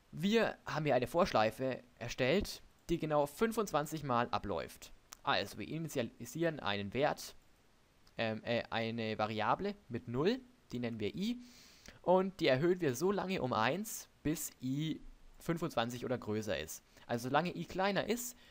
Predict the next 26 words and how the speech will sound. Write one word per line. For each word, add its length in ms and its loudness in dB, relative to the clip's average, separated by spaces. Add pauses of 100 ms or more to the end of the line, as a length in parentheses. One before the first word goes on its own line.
(220)
ähm, 200 0
la-, 100 -2
lassen 220 0
wir 60 -4
die 100 -4
Schlaufe, 320 2
äh, 200 -6
Schleife 360 0
ablaufen 600 0 (340)
und 500 2
jedes 240 -2
Mal 220 2
wird 100 -2
dann 160 -2
i 160 -4
um 120 -4
eins 300 -4
erhöht. 460 -4 (420)
Das 160 -8
heißt, 480 -2 (260)
wir 120 -2
probieren 400 0
jetzt 180 -8
fünfundzwanzig 720 -2
Mal, 320 2 (460)
ähm, 460 0